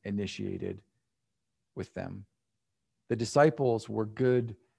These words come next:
responders. So we can see in the story of Jesus that it wasn't enough to just have this one moment.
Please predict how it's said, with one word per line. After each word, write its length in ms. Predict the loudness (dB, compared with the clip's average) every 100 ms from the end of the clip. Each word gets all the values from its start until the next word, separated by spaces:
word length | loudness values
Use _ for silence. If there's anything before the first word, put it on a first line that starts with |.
| _ -14
responders. 880 | -12 -6 -2 -2 -4 -6 -10 -14 -18 _ _ _ _ _ _ _ _ _ _ _ _ _ _ _ -2
So 100 | 2
we 120 | 4
can 140 | 4 2
see 260 | 4 6
in 60 | 6
the 80 | 6
story 760 | 2 4 6 8 6 4 -2 -4 0
of 140 | 0
Jesus 460 | 0 0 4 2 6
that 160 | 4
it 180 | 4 -2
wasn't 460 | 4 6 6 2 -2
enough 760 | -2 4 6 8 8 2 -8 _ _ _ -4
to 100 | 0
just 260 | 0 2
have 360 | 4 6 6 4
this 200 | 0 0
one 680 | -8 -4 4 6 6 4 -2
moment. 640 | 0 2 4 2 -4 -10